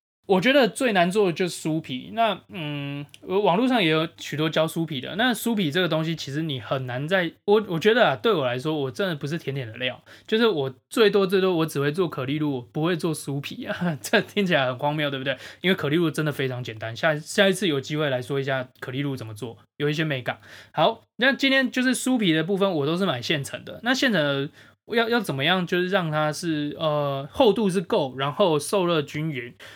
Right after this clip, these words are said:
呃，最重要的就是你在，你在接的时候，尽量让它就是堆叠的层数是固定的。那我，像我的话，我一条都会叠两层以上的酥皮，这样里面其实才会就是，呃，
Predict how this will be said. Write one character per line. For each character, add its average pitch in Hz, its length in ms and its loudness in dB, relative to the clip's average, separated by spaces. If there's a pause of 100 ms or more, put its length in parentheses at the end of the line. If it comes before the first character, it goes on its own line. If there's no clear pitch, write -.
(180)
呃， 147 240 2
最 247 280 0
重 240 160 -2
要 214 120 4
的 165 60 0
就 185 140 0
是 190 180 0
你 143 200 -6
在， 208 240 0 (300)
你 143 100 -4
在 208 140 2
接 190 340 0
的 170 100 0
时 151 220 -4
候， 156 320 0
尽 196 240 -4
量 180 220 0
让 160 160 -2
它 147 200 -2 (120)
就 - 120 -12
是 160 200 -4 (240)
堆 202 180 2
叠 135 220 -2
的 131 100 -4
层 127 260 -10
数 147 160 -8
是 143 160 -10
固 147 240 -8
定 127 280 -10
的。 131 180 -14
那 226 160 -2
我， 156 340 -2
像 277 240 2
我 143 200 0
的 131 100 -4
话， 165 160 0
我 135 160 -6
一 196 60 -8
条 120 240 -10
都 147 120 -6
会 156 140 -2
叠 131 300 -6
两 123 260 -4
层 127 220 -8
以 143 100 -10
上 143 220 -4
的 131 80 -6
酥 127 240 -8
皮， - 260 -16 (260)
这 240 120 0
样 214 200 0
里 135 140 -6
面 170 180 -2
其 135 120 -8
实 135 160 -6
才 131 200 -6
会 151 220 0
就 143 160 -12
是， 147 380 -8
呃， 123 260 -4